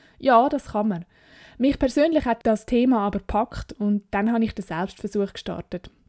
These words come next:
der läuft jetzt schon ein Jahr und ich kann euch versichern, das aufmerksame Beobachten vom Zyklus, das lohnt sich sehr. Ich habe unglaublich viel über mich gelernt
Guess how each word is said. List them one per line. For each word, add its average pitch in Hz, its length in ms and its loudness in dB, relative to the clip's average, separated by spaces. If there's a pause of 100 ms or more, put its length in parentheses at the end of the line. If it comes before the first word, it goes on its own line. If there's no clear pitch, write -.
der 220 80 2
läuft 233 280 2
jetzt 202 140 -8
schon 214 100 0
ein 220 120 -4
Jahr 196 400 -2
und 208 180 0
ich 208 80 -2
kann 202 160 -4
euch 202 120 -2
versichern, 269 580 -2 (400)
das 220 320 2
aufmerksame 247 560 0
Beobachten 240 560 0
vom 202 180 -2
Zyklus, 247 540 -4
das 185 200 -10
lohnt 208 260 -2
sich 190 160 -10
sehr. 202 360 -4 (600)
Ich 233 160 -4
habe 226 120 0
unglaublich 247 460 2
viel 254 300 -2
über 214 100 -2
mich 196 280 -4
gelernt 214 440 -2